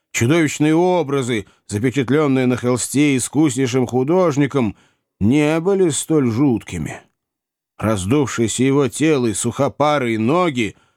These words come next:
уродство их увеличивалось во сто раз от фантастического костюма, мутные глаза, резко выделявшись на фоне белил, которые густым слоем покрывали его лицо —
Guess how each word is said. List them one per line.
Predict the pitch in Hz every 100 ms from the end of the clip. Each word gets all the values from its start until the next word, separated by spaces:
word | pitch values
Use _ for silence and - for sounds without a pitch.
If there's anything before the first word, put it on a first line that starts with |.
| _ _
уродство | 92 113 131 113 - 110
их | 110 92 101
увеличивалось | 104 113 123 - 107 107 -
во | 95 127
сто | 110 - 110
раз | 127 139 110 -
от | 90
фантастического | 104 101 113 101 135 110 - 117
костюма, | 98 120 104 - 143 175 123 90 - _ _ _ _ _ -
мутные | 147 190 160 170
глаза, | 139 143 143 127 180 160 107 - _ _ _
резко | 110 160 147 -
выделявшись | 131 135 147 170 123 143 123 117
на | 143
фоне | 127 165 147 143
белил, | 123 139 151 202 202 135 - _ _
которые | 120 110 143 135
густым | 120 147 - 147 127
слоем | - 131 147 131 113
покрывали | 127 120 139 143 131
его | 131 127
лицо — | 131 123 - 127 113 90